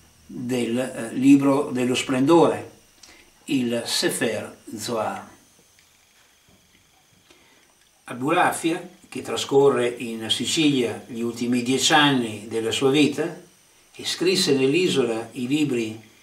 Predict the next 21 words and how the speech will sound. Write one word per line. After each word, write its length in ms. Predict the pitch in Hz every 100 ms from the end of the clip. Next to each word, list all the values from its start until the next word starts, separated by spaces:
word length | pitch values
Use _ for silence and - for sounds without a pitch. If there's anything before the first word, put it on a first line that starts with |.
| _ _ _ -
eh, 300 | - 113 113
più 340 | 120 123 120 117
importanti 800 | 113 117 127 175 143 127 120 156
delle 220 | 120 113
sue 220 | - 127
visioni, 640 | 123 127 143 131 131 156 - _ _ _ _ _ _ _ _ -
riaffiora 920 | 147 190 190 202 156 135 160 147 - - -
in, 260 | 117 113
eh, 720 | 117 117 113 113 113 113 -
questo 360 | - 123 - 131
libro, 580 | 139 147 143 180 185 - - _ _ _ _ _ _ _ _ _
eh, 360 | - - - -
di 120 | 120
Zafora, 640 | 110 135 139 - 139 147 - _ _ - _ _ _ _ _ _
a 100 | -
lui 500 | 143 196 170 - 135
interamente, 920 | 123 123 123 127 160 147 123 123 120
eh, 380 | - 117 117 113 110
dedicato 760 | 131 143 147 135 120 143 147
come 560 | - 151 147 143 143 - - -
tributo 760 | - 170 180 139 135 143 131